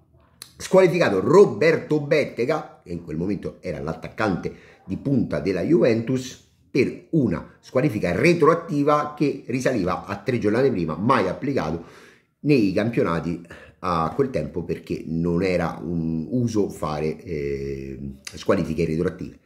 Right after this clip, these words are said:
Però, dato che la Juve era avvantaggiata e doveva vincere lo scudetto, che fai? Gli elevi Bettega e Furino a fine primo tempo, giochi tutto il secondo tempo in dieci,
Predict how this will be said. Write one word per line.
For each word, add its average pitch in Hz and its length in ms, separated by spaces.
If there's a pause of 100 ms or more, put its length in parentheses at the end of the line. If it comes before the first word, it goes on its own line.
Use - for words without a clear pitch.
(180)
Però, - 260 (220)
dato 98 220
che 87 80
la 90 60
Juve 98 180
era 73 100
avvantaggiata 87 520
e 69 40
doveva 80 200
vincere 90 220
lo - 60
scudetto, 82 320
che 87 80
fai? 69 220
Gli 80 160
elevi 123 280
Bettega 104 420
e 101 40
Furino 110 580
a 80 100
fine 113 240
primo 147 180
tempo, 101 300
giochi 95 340
tutto 123 260
il 90 60
secondo 110 280
tempo 135 280
in 175 80
dieci, 92 360